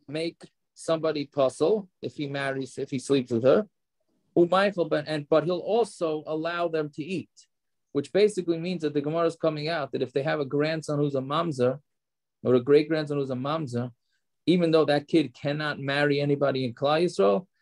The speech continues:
a mamzer is still considered a grandkid. It's very interesting. Uh, we had that also when we discussing the Sugya Pru Ravu last week,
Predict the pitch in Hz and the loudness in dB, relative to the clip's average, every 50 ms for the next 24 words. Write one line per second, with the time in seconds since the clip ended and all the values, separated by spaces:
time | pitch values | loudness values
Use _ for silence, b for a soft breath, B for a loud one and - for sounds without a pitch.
0 | _ - 123 123 131 135 147 156 170 175 165 160 160 151 131 - - 165 165 160 | _ -8 -6 -6 -4 -2 0 0 0 0 0 0 0 0 0 0 0 -2 -2 -2
1 | - 160 151 151 - 170 160 156 151 143 123 131 143 143 143 135 117 - 120 104 | -2 -6 -8 -4 0 0 2 4 4 2 2 2 0 -2 -2 -4 -6 -6 -6 -6
2 | - - _ B B B B B B _ _ _ _ _ _ _ _ _ _ _ | -6 -6 _ B B B B B B _ _ _ _ _ _ _ _ _ _ _
3 | - 120 120 123 156 160 160 160 160 147 - 123 113 - - 107 98 98 107 - | -6 -4 0 4 6 6 6 6 2 0 -2 -4 -6 -4 -4 -4 -4 -4 -8 -12
4 | _ _ _ _ _ _ _ _ - - 131 139 151 151 160 170 170 165 160 160 | _ _ _ _ _ _ _ _ -2 2 4 4 6 6 4 4 4 4 4 4
5 | 160 160 156 - 156 151 147 143 143 143 143 - 127 - - 156 151 147 - 151 | 4 4 2 0 -4 -4 -4 -4 -6 -6 -8 -10 -8 -2 0 0 0 0 0 -2
6 | 147 143 139 127 - 156 151 143 135 - - 160 156 143 143 156 196 202 170 135 | -2 -2 -2 -2 -2 0 0 0 0 2 4 4 6 6 4 4 4 4 4 4
7 | 127 123 117 - 120 120 117 - | 2 0 -4 -4 -4 -4 -4 -6